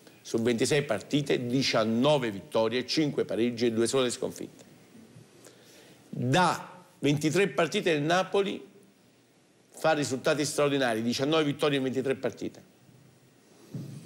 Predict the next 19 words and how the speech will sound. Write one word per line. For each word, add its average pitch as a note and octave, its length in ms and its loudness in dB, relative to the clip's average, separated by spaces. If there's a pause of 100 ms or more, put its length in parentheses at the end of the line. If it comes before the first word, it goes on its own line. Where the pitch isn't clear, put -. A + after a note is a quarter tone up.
(140)
I C#3+ 100 0
suoi G3+ 280 4
sei G3 220 2
moschettieri E3 640 0
lì D3+ 100 0
davanti E3+ 680 -2 (600)
ne B2+ 100 0
hanno D3 160 2
fatte D#3 280 0
di C#3+ 60 2
tutti D3+ 280 -4
i - 20 -2
colori. F#2+ 400 -2 (380)
Higuain E3+ 460 2
venti F3 380 0
gol D3 460 2
a - 80 -6
metà C3+ 300 0
stagione, A#2+ 640 -2